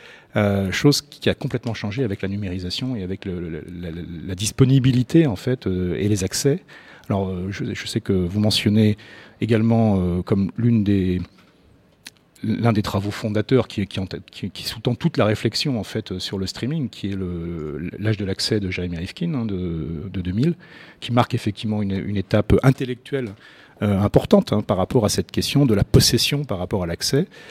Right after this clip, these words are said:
Euh, et ce qui est intéressant, c'est que en, euh, à peine, euh, sans les notes, hein, on, on parle d'un livre qui fait, euh, euh, à,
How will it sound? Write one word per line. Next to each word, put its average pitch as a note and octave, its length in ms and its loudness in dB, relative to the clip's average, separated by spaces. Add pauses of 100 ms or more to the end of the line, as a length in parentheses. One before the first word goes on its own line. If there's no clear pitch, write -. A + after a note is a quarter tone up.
(320)
Euh, D2+ 920 -4 (800)
et C3 320 8 (680)
ce - 120 0
qui C#3 340 2
est B2+ 260 4
intéressant, B2 560 4
c'est - 180 2
que - 280 2
en, B2 360 4 (120)
euh, F#2 440 -6
à G#2+ 60 -6
peine, A#2+ 400 0 (480)
euh, F#2 220 -8 (500)
sans - 200 -2
les D#3 80 0
notes, A#2 300 -2
hein, A#2+ 180 -6
on, A2 200 -10 (180)
on - 60 -14
parle A2+ 180 -6
d'un G#2+ 120 -8
livre A2 240 -10
qui - 140 -20
fait, - 180 -14
euh, F#2 260 -10 (500)
euh, A#1+ 640 -8
à, - 60 -14